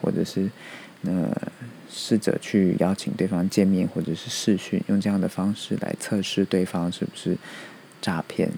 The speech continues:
这样。嗯，所以大家可以，不妨可以试试看来保护自己。嗯，交朋友的同时也要学着要怎么保护自己，也是很重要的。OK，那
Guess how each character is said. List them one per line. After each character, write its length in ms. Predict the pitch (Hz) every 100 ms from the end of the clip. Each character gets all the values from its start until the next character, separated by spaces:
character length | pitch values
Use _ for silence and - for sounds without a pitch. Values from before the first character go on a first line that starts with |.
| -
这 80 |
样。 120 | - - - - - - -
嗯， 140 | 104 87 - - - - - -
所 80 | 110
以 60 | - - -
大 180 | - 90
家 120 | -
可 80 | -
以， 100 | - -
不 80 | 107
妨 200 | - -
可 100 | 90
以 80 | -
试 180 | -
试 160 | 92 92
看 240 | - 95 - -
来 220 | - - - - - -
保 140 | - 85
护 200 | - 87
自 180 | -
己。 160 | 85 - - - - -
嗯， 180 | 95 -
交 180 | - 117
朋 200 | 120 104
友 120 | 98 -
的 100 | -
同 260 | - -
时 200 | - -
也 360 | - - - -
要 200 | - - - -
学 220 | - - -
着 160 | - - - - - -
要 80 | 95
怎 180 | - -
么 120 | -
保 120 | -
护 180 | - -
自 160 | 95 180
己， 160 | - - -
也 60 | 92
是 160 | -
很 80 | 92 -
重 200 | 90 82
要 140 | - -
的。 80 | - - - - -
OK， 260 | 151 - 180 - - - - - - -
那 560 | 101 82 - - -